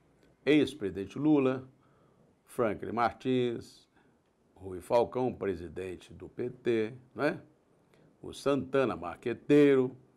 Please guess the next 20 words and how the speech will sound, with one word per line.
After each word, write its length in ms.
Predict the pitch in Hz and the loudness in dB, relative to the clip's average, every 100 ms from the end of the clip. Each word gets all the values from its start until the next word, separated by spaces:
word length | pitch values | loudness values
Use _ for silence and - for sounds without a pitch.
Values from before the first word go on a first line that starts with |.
| _ _ _ _ _ _ _ _ _ _ _ - | _ _ _ _ _ _ _ _ _ _ _ -8
e 140 | - | 4
outros 340 | 190 185 185 160 | 6 6 2 -2
mais, 880 | 131 123 120 104 80 - - - _ _ _ _ 87 - - | 4 4 4 0 -6 -16 -20 -20 _ _ _ _ -20 -12 6
todos 580 | 214 190 98 - - _ _ _ _ _ _ | 8 8 2 -12 -20 _ _ _ _ _ _
do 140 | - | -16
P 180 | 98 101 | -8 -8
T. 240 | - 67 - _ _ _ - | -8 -16 -16 _ _ _ -8
Tá 100 | 110 | 2
vendo? 300 | 180 135 - - - _ _ | 2 2 -4 -20 -20 _ _
É 160 | - 185 | -2 0
isso 160 | 185 185 | 0 -4
aqui 300 | - 147 147 - - - _ _ _ _ _ - | -8 -12 -12 -18 -16 -20 _ _ _ _ _ -8
que 120 | 131 | -2
nós 200 | 131 - | 0 0
temos 320 | 131 127 107 | -2 -2 -2
agora 640 | 104 90 127 139 135 135 127 - _ _ - | -4 2 6 8 8 6 0 -18 _ _ -20
como 240 | - 107 110 | -8 -6 -6
notícia 600 | 92 80 - 120 110 110 | -8 -12 -12 -10 -8 -10
e 20 | |
comentário. 720 | 101 113 104 98 - 110 - | -6 -6 -4 -2 0 0 -2